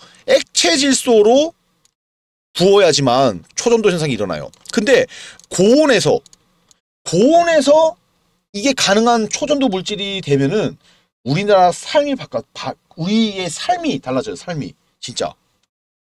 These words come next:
그러니까 그만큼 지금 정말로 중요하고, 고온 초전도에, 초전도 후보 물질인 네마틱이라는 게 또 새로 생겼기 때문에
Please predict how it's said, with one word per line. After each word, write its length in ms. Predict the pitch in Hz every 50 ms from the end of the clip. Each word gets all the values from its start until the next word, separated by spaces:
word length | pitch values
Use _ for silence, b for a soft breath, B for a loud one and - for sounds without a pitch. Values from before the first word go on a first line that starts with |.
| _ _ _ _ _ _ _ _ _ _ _ _
그러니까 160 | - 226 -
그만큼 500 | - 240 285 285 - 277 285 294 262 208
지금 160 | - 233 233
정말로 800 | 220 - 190 214 233 254 254 254 247 247 247 247 240 233 214 - - _ _ _
중요하고, 680 | - - 185 220 262 247 202 160 180 214 196 - - B B B B B
고온 340 | - 170 208 233 254 269 262
초전도에, 680 | 262 - 277 269 262 262 247 262 247 240 240 233 226 202 -
초전도 420 | - - 294 269 277 269 262 247 226
후보 240 | - 302 311 330 294
물질인 520 | 269 220 208 - - 202 196 233 247 202
네마틱이라는 640 | 123 104 131 180 240 269 - - 269 254 240 214 208
게 40 | 185
또 80 | 202
새로 240 | - 220 226 226 214
생겼기 280 | 208 220 220 208 - -
때문에 460 | - 156 123 120 135 185 202 139 101